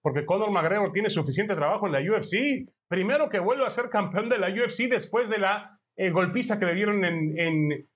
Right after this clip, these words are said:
en Arabia Saudita hace un par de semanas. Tiene que volver a entrenarse, volver a trabajar, tener continuidad, volver a los, a las bases. No fue un knockout, eh, sencillo,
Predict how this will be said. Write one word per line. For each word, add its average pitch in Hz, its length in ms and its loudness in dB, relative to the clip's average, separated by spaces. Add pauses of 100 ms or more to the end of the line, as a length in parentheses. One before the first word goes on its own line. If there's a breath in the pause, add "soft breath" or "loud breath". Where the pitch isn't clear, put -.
(160)
en 170 140 -2
Arabia 196 280 2
Saudita 180 680 0
hace 185 200 -2
un 180 80 -2
par 185 160 2
de 190 100 0
semanas. 160 840 0
Tiene 202 320 0
que 202 120 0
volver 180 560 0
a 165 100 0
entrenarse, 147 600 0
volver 175 240 0
a 214 100 0
trabajar, 180 720 0 (240)
tener 202 280 0
continuidad, 180 1000 0 (160)
volver 185 380 0
a 226 60 0
los, 185 300 -2
a 170 60 2
las 156 220 0
bases. 220 640 0
No 156 360 2
fue 220 260 0
un 233 220 0
knockout, 208 560 0 (480)
eh, 147 240 -2
sencillo, 214 960 0